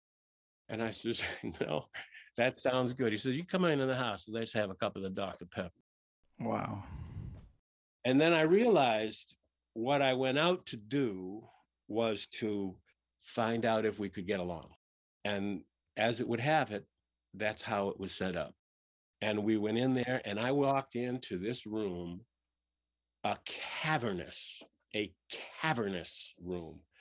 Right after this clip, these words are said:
Speaker 1: with every inch covered with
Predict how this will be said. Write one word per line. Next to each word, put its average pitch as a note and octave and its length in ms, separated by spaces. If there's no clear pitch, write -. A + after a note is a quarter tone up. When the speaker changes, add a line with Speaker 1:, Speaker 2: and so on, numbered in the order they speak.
Speaker 1:
with G2+ 240
every E3+ 800
inch - 640
covered A2 600
with G#2+ 420